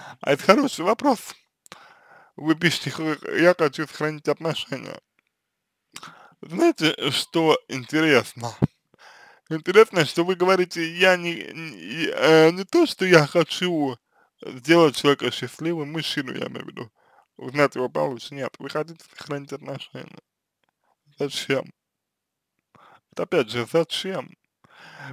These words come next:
Понимаете, ваш мотив сохранения отношений как будто бы идет мимо личности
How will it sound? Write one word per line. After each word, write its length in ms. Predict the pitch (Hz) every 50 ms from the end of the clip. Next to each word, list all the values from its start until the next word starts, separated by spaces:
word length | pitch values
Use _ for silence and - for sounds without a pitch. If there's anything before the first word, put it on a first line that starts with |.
| - _
Понимаете, 420 | - 170 202 233 240 196 - 156 151
ваш 280 | 156 185 180 165 -
мотив 480 | 165 165 175 170 - - 285 294 294 - - - -
сохранения 600 | - 131 - 160 170 175 175 170 156 143 135 131 131
отношений 960 | 123 - - 151 135 - - - - 170 180 202 208 202 170 151 135 127 - - - _ _ - - - - - - - - _ _
как 200 | - 139 131 123
будто 400 | 139 160 185 202 190 - - 165
бы 240 | 147 147 156 147 151
идет 380 | 151 143 170 190 208 208 202 _ -
мимо 760 | 233 226 156 156 160 170 185 214 226 220 196 175 151 120 104 _ _ _ _ _ _ _ _ _ _ _ -
личности 1000 | - - 147 156 151 - - 151 143 135 127 - - - - 135 131 127 120